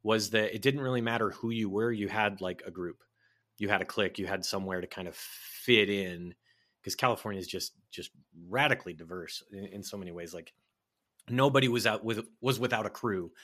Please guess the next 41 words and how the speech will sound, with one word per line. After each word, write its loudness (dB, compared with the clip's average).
Nobody -2
was -6
a -10
complete -6
loner. -6
You -4
hung -2
out -2
with -8
the -2
other -4
loners -2
who -8
were -6
into -8
the -10
same -6
nerdy -8
things -10
you -8
were. -12
Um, -2
or 2
in -4
my -2
case, -6
you -8
know, -6
I, -14
I -8
rode -6
skateboards, -4
and, -14
like, -12
half -8
the -12
kids -6
in -4
my -4
neighborhood -4
were, -8